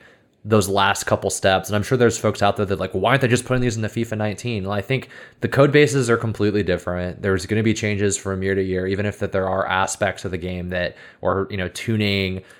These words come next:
strategies, aspects, functionalities, features. It's not as simple as you can deploy it to fifa nineteen and it's just gonna instantaneously work. There's so many variables and so many moving parts that it's just not as easy. So they have to dedicate all their times to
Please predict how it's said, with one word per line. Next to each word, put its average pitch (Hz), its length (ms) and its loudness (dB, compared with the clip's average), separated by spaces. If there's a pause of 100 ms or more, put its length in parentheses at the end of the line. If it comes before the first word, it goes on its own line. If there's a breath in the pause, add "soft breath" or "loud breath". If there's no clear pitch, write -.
(260 soft breath)
strategies, 110 720 2
aspects, 107 560 0
functionalities, 104 800 0
features. 98 680 0 (360 loud breath)
It's - 180 0
not 139 180 6
as 131 160 4
simple 131 380 6
as 98 260 2 (120)
you 123 100 -2
can 127 100 0
deploy 113 300 4
it 110 120 4
to - 60 -2
fifa 107 280 -2
nineteen 98 380 -4
and 92 100 -6
it's 87 100 -10
just - 140 -10
gonna 92 160 -6
instantaneously 92 720 -8
work. 87 320 -6
There's 107 200 0
so 120 280 2
many 110 260 0
variables 95 680 2
and 87 120 -6
so 104 180 -2
many 101 200 -2
moving 92 340 -6
parts 90 440 -4 (300 loud breath)
that 104 240 -2
it's 110 140 -2
just 110 160 -2
not 98 180 -2
as 92 160 0
easy. 92 380 -4
So 98 100 -8
they 104 80 2
have 113 140 2
to 107 80 -10
dedicate 107 320 2
all 101 120 4
their 113 140 4
times 101 540 -4 (280 loud breath)
to 95 540 2